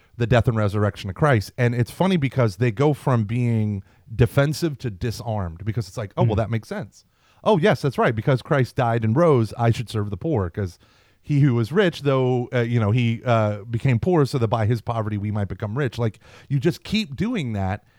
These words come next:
Speaker 1: And then the Protestant co-, converts, mostly evangelicals, right? They realize, like, "I don't give up Jesus to become Catholic."
Speaker 2: Right.
Speaker 1: I, I'm walking into, so what, what led to your, to your conversion?
Speaker 2: Yeah, it was a lot of that. You know, I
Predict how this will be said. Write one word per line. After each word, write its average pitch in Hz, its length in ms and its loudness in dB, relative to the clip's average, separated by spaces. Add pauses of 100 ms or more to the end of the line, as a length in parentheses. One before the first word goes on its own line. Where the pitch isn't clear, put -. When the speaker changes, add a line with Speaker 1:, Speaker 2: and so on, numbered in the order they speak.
(280)
Speaker 1:
And 143 140 4
then 143 100 2
the 131 100 2
Protestant 160 800 0
co-, 131 340 0
converts, 143 440 0
mostly 160 260 0
evangelicals, 90 640 -4
right? 104 200 -2
They 113 300 0 (300)
realize, 120 340 4
like, 104 180 -2
"I 117 80 0
don't 139 280 -4
give 127 200 -2
up 123 160 -2
Jesus 104 360 -6
to 101 80 -12
become 95 300 -8
Catholic." 107 600 -6 (160)
Speaker 2:
Right. 92 240 -4 (400)
Speaker 1:
I, 110 180 2
I'm 110 220 2
walking 113 280 2
into, 104 180 -2
so 147 160 2
what, 131 320 0
what 180 140 4
led 202 160 4
to 139 40 0
your, 147 380 0
to 113 220 -10
your 139 220 -2
conversion? 92 680 -6 (540)
Speaker 2:
Yeah, 185 200 6
it 156 60 6
was 156 100 2
a 185 60 2
lot 214 180 2
of 165 80 4
that. 107 220 2
You 123 80 0
know, 123 80 2
I 131 240 2